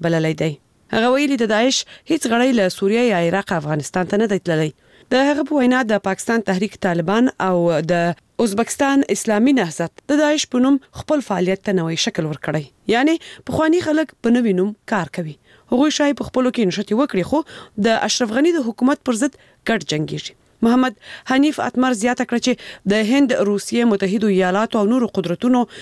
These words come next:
چې په نړیوالو کړندارو کې مهم رول لري، راتلونکې غونډه به د افغانستان د وضعیت د بې ثباتۍ او خرابۍ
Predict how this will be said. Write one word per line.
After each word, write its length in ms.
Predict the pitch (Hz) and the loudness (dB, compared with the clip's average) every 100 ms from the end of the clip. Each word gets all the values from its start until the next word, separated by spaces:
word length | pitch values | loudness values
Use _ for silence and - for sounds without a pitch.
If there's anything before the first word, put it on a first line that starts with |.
| - - | -20 -6
چې 240 | - 214 196 | 0 0 2
په 160 | 202 202 | 0 2
نړیوالو 480 | 220 240 269 269 254 - | 2 2 2 2 0 0
کړندارو 420 | 208 226 240 208 | 0 2 0 -2
کې 160 | 196 | 0
مهم 260 | 185 185 226 | 0 2 2
رول 120 | 233 214 | 2 2
لري، 160 | 175 180 | 2 2
راتلونکې 440 | 180 170 226 220 220 | 0 0 0 2 2
غونډه 200 | 247 240 | 2 2
به 60 | 233 - - - - 185 | 0 -2 -10 -18 -6 0
د 60 | 185 185 | 0 0
افغانستان 520 | 190 208 - 262 254 | 0 -2 0 0 2
د 100 | 196 | 2
وضعیت 280 | 190 202 214 | 0 0 -2
د 60 | 190 | -2
بې 80 | 160 - | -4 -4
ثباتۍ 360 | 160 160 - 240 - | -4 -2 0 0 0
او 20 | 185 | -4
خرابۍ 300 | 165 165 156 | -4 -2 0